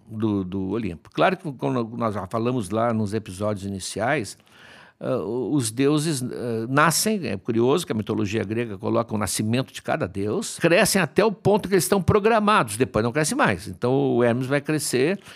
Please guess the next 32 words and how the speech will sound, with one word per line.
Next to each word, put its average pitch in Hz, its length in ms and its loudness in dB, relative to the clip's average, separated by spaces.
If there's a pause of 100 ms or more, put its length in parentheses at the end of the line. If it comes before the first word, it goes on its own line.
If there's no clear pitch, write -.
(140)
até 143 300 0
ser 170 140 0
um 139 120 2
jovem 120 440 4
de 92 100 -8
seus 101 300 -8
vinte, 107 400 -6
vinte 95 300 -10
e - 20 -12
dois 101 280 -6
anos, 135 440 -2
ah, 123 260 -4
e 113 180 -2
assim 104 280 -4
ficará 110 480 -2
pra 202 180 -4
sempre, 143 420 -4 (160)
todas 123 300 -2
as, 110 320 -4
as 95 180 -8
vezes 107 220 -6
que - 80 -10
ele 139 80 0
vai 107 140 0
intervir. 127 440 0 (840)
E, 170 320 -2
eh, 180 320 2 (300)
ele 185 220 2
ganha 185 360 2
uma 214 140 4
missão 214 640 4
também. 92 400 -2